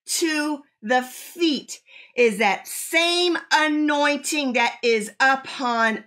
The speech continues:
us. God wants us to know now a fresh anointing, because it's the anointing of Christ that breaks every yoke.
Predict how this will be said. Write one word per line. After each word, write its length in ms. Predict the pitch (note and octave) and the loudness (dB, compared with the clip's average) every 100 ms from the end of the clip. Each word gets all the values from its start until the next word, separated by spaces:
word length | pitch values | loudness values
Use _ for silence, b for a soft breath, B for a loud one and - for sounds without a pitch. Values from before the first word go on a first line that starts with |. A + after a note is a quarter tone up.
| _ | _
us. 760 | A3+ G3 D#3+ - - - - - B B B _ C#4+ | 2 4 2 -4 -10 -10 -12 -14 B B B _ 2
God 340 | D#4+ E4+ D4+ | 4 6 4
wants 280 | D4+ C#4 C#4 | 2 0 0
us 220 | C4 B3+ | -2 -4
to 240 | - C4 | -6 -4
know 680 | A#3+ A#3+ B3+ C4 C4+ C#4 C#4+ C4+ _ _ _ C4+ | 0 2 6 6 6 4 2 -6 _ _ _ 0
now 840 | C#4 D#4 D#4 C4 G3 D#3 D#3+ - b b b - | 2 2 2 2 2 0 -6 -12 b b b -4
a 160 | F#3+ | -2
fresh 1000 | F#3+ - - D4 E4 F4+ F4 - - - _ _ | -2 -8 -6 0 2 2 2 2 0 -4 _ _
anointing, 1300 | D4 D4 D4 C#4+ C#4+ C#4+ D4 C4+ - C#4+ A3 D#3+ E3 - _ F#3+ | 2 4 2 0 2 2 2 0 -4 -2 -2 -4 -8 -18 _ -10
because 1040 | G#3+ G#3 - - E4 C4+ G#3+ G#3 G#3 G3+ B B B | -8 -8 -6 2 4 6 4 2 -2 -6 B B B
it's 280 | B3 A#3 - | 0 0 -4
the 200 | A3+ A3 | -4 -2
anointing 1300 | A#3 G3 G3 A3+ C4+ E4 F4+ F#4+ F#4 F#4+ G4 G4 C#4 - A3 | 0 0 0 0 0 2 2 0 -2 -2 -2 -2 -6 -6 -2
of 240 | G#3 F#3 | 0 -2
Christ 880 | - - D4+ C4+ G3 E3+ - - - _ B B B | -12 -6 2 4 2 0 -6 -12 -16 _ B B B
that 420 | F#3+ A3+ - F3+ | 0 0 0 -4
breaks 760 | G#3 F4+ E4 E4+ E4+ - - - _ - | -6 0 2 2 -2 -6 -10 -12 _ 0
every 640 | D#4 D#4 C4 C#4 C#4+ C4+ G#3+ | 2 2 -2 -4 -4 -4 -6
yoke. 800 | G3 G#3 C4+ B3+ A3 - - | -2 2 2 0 -2 -8 -14